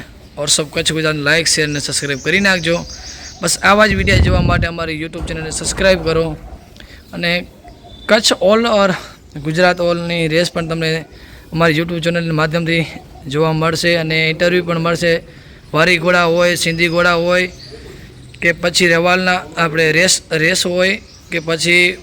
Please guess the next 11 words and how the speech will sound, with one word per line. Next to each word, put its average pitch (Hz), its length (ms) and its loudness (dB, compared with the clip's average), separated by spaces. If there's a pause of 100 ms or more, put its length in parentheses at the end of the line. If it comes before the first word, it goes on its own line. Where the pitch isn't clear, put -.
ફુલેકાના 196 520 2
ઘોડા 185 260 4
હોય 185 300 2
કે 175 240 -2
પછી 175 260 -4
બ્લડ 170 200 -2
લાઇન, 185 280 0
મારવાડી 180 400 2
લાઇનના 180 360 0
ઘોડા 170 220 2
હોય, 175 280 2